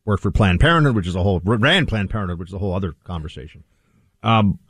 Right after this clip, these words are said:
but I refuse to believe that she's so foolish that she actually thought her one-year-old was in jeopardy from covid. I think she just knew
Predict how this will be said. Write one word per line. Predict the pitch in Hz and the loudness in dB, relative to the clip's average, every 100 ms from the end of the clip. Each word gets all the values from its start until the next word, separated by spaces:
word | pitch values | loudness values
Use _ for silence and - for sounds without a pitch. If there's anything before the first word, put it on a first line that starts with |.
| - | -4
but | 127 | 0
I | 151 | 2
refuse | 175 151 175 | 2 2 0
to | 156 | 2
believe | 131 135 127 | 2 2 2
that | 110 | 0
she's | - 127 | 0 -2
so | - 123 | 2 0
foolish | 104 127 113 101 | 2 2 4 2
that | 107 | -2
she | - 120 | 0 0
actually | 110 - 113 | 0 0 -2
thought | 117 110 | 2 2
her | 92 | 2
one-year-old | 98 104 101 101 95 90 | 2 2 2 2 2 2
was | 95 | 0
in | 92 | 0
jeopardy | 90 90 92 87 | 0 -2 -2 -4
from | 85 | -6
covid. | 87 98 87 82 | -4 0 2 2
I | 95 117 | 2 2
think | 143 | 2
she | - 127 | 2 2
just | 110 - | 2 2
knew | 139 123 104 98 | 2 4 2 0